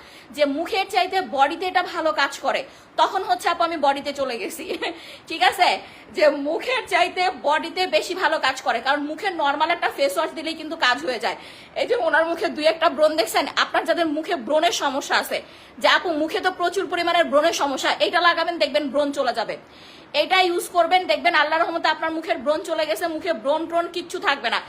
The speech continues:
একদম totally ফ্রেশ একটা স্কিন পাবেন। হ্যাঁ, এবার আমরা পাটা পরিষ্কার করে ফেলবো, আর একটু লাগাও। হ্যাঁ, সাবানটা নিয়ে আসো, এই যে এইটুকু দাও, পাটা ভাই বা পাটা কাট কর।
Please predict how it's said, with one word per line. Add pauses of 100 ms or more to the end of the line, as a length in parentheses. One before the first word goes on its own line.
(260)
একদম
totally
ফ্রেশ
একটা
স্কিন
পাবেন।
হ্যাঁ, (300)
এবার
আমরা
পাটা
পরিষ্কার
করে
ফেলবো,
আর
একটু
লাগাও।
হ্যাঁ,
সাবানটা
নিয়ে
আসো,
এই
যে
এইটুকু
দাও, (480)
পাটা
ভাই
বা
পাটা
কাট
কর।